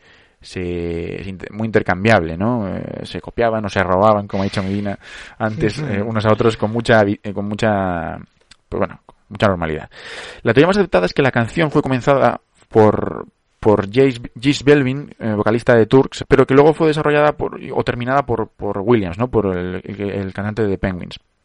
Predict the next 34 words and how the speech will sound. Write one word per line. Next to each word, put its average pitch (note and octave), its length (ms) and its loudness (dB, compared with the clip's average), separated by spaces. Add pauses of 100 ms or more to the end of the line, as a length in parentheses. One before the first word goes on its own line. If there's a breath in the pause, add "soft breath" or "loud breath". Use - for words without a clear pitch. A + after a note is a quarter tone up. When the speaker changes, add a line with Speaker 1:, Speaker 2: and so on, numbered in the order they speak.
(440)
Speaker 1:
Porque G#2+ 180 -2
por G2+ 140 -4
aquella B2 200 -6
época C3+ 260 -4 (280 loud breath)
compartían A2+ 380 -4
estu-, - 260 -8
estudio A2+ 460 -4
incluso. G#2+ 460 -2 (760 loud breath)
Entonces, C3+ 280 2
bueno, A#2+ 320 0
pues G#2+ 160 -4
se A2 60 -8
puede B2+ 100 -2
entender B2+ 280 -2
que B2+ 80 0
ahí B2 140 0
hubo, B2+ 220 2
pues, A2+ 320 -8
un A2 340 -14
poquito A2 300 -8
de A2+ 60 0
ambas G#2 260 -4
partes D#3 640 -2
y A2+ 80 -14
que A2 100 -6
luego, A#2+ 300 2
pues, A2+ 160 -8
alguien A#2 180 -4
se, G#2 280 -8
se - 160 -12
llevó G2+ 180 -2
el F#2 60 0
éxito, - 340 -8
¿no? A#2 140 -8